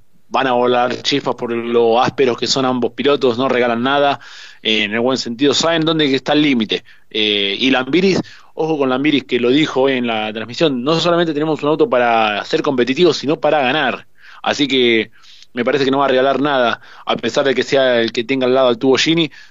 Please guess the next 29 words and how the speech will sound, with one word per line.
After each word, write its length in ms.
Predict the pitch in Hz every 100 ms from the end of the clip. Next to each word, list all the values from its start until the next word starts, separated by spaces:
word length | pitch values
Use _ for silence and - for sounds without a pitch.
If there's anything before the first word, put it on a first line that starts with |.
| -
Veremos 300 | 117 135 117
que 120 | 120
puede 220 | 110 131
resolver 640 | 123 120 - 123 139 131 123
ambos 280 | 131 127 -
pilotos, 420 | 117 147 156 - - - -
pero 300 | 151 196 151
no 80 | -
se 140 | 131
pueden 240 | 143 147 135
quedar 140 | 143
tranquilos 300 | 131 120 160
porque 240 | 127 123 123
lo 140 | 131
dicho, 400 | 143 131 113 98 - -
tenemos 420 | 131 147 135 -
a 180 | 131 135
uno 180 | 156 143
que 140 | 135
conoce 320 | 135 143 143
bien 120 | 143
el 60 | 143
circuito 460 | 135 135 151 147 135
después 280 | 123 139
de 120 | 135 123
los 260 | 123 117
resultados 320 | 123 123 131
que 80 | 135
tuvo 340 | 135 143 127